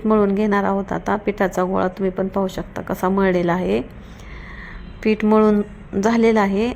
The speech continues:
आता आपण आपला एक चकलीचा सोऱ्या असतो ना,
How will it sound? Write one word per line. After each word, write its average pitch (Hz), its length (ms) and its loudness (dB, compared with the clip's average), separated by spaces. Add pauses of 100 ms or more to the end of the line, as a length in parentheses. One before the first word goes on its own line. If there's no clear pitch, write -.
आता 202 220 -2
आपण 240 360 0 (1600)
आपला 202 220 -2
एक 202 200 2
चकलीचा 208 760 2
सोऱ्या 214 360 4
असतो 214 240 -2
ना, 208 180 0